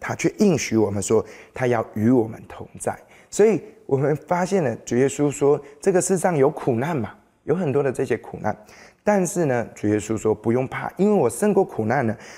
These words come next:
所以我们来到神的面前，勇敢的心，不是说我有勇气，我有勇敢，常常我们有勇气，我们有勇敢，但是呢，到一个地步，我们还是没有办法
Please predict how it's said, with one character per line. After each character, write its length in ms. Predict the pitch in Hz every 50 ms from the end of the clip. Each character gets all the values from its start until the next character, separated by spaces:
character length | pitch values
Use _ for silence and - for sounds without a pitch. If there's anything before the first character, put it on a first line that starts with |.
| - -
所 160 | - - 196
以 40 | 208
我 140 | 202 156 127
们 160 | 123 127 131 -
来 240 | - 123 156 - 143
到 140 | 165 202 185
神 160 | - - 120
的 80 | 120 120
面 200 | 151 175 160 139
前， 240 | - - 110 110 - - - _ _ _ _ _ _ _ _ _ _ _ _ - -
勇 220 | 131 135 156 180 175
敢 140 | - 104
的 120 | 104 107 104
心， 280 | - - 107 113 104 - - - - - - - _
不 80 | - 190
是 140 | 160 220
说 200 | 196 - 185 180
我 240 | - - 127 113 139
有 200 | 151 180 160 135
勇 240 | 139 139 110 101 101
气， 260 | - - 151 156 - -
我 180 | 120 127 147
有 220 | 180 196 175 147 104
勇 280 | 104 104 101 104 110 117
敢， 180 | 107 104 - -
常 200 | - - 110 113
常 220 | 120 - 104 98 92 - - - - - - _
我 100 | - 110
们 140 | 107 110 110
有 160 | 107 117 117
勇 200 | 117 120 104 104
气， 280 | - - - 123 117 - -
我 120 | - 113
们 140 | 107 104 104
有 180 | 101 104 98 - - -
勇 260 | 117 117 104 123 139
敢， 180 | - 117 - - -
但 160 | - 165 175
是 140 | - 175 175
呢， 140 | 143 123 113 - - - - - _
到 180 | - 175 156
一 60 | 139 123
个 80 | 120 113
地 260 | - - 143 131 120
步， 220 | 110 131 123 117 -
我 100 | - 107
们 120 | 104 101
还 280 | - - - - 101 101
是 160 | 113 - 147
没 120 | 135 113 104
有 100 | 101 98
办 200 | - - 113 107
法 120 | 104 104